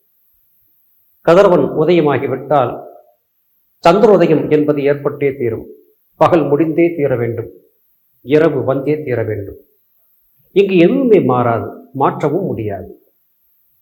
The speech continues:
நாம் நினைத்தாலும் இவற்றை மாற்றி அமைக்க முடியாது. ஒருவன் உறங்கிக் கொண்டிருக்கிறான், ஆழ்ந்த உறக்கத்திலே இருக்கிறான்.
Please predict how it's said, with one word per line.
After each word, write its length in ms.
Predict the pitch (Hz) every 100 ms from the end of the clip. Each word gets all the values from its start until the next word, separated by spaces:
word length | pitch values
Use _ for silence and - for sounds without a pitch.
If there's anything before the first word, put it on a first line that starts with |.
| _ -
நாம் 260 | 156 156
நினைத்தாலும் 580 | 147 208 - 160 156 147
இவற்றை 360 | 135 139 139 117
மாற்றி 360 | 127 139 -
அமைக்க 260 | 123 113 -
முடியாது. 440 | 113 107 98 98 - _ _ _ _ _ _ _ _ _ _ - _ _ _ _ -
ஒருவன் 300 | 190 175 160
உறங்கிக் 400 | 151 208 208 156
கொண்டிருக்கிறான், 680 | 135 123 104 117 107 104 - _
ஆழ்ந்த 380 | - 147 190 175
உறக்கத்திலே 520 | 143 - 151 - 131
இருக்கிறான். 520 | 123 110 - 107 -